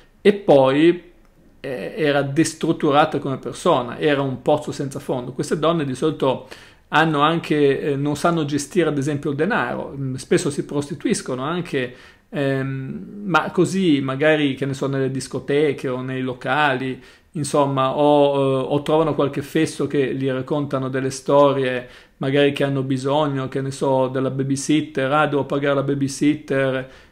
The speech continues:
eh, lasciami, che ne so, perché se no non possiamo vederci", oppure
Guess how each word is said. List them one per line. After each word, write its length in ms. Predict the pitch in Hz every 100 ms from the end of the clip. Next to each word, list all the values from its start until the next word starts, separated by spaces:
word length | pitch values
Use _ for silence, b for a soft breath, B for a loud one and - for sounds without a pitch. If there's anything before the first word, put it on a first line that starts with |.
| B
eh, 380 | 196 139 135 131
lasciami, 520 | 135 147 - 156 139
che 120 | 135 139
ne 120 | 135
so, 460 | - 143 135 131 127
perché 300 | 131 123 151
se 120 | 147
no 140 | 143 147
non 120 | 135
possiamo 280 | 135 143 139
vederci", 560 | 131 131 151 143 131
oppure 500 | 139 - 143 135 131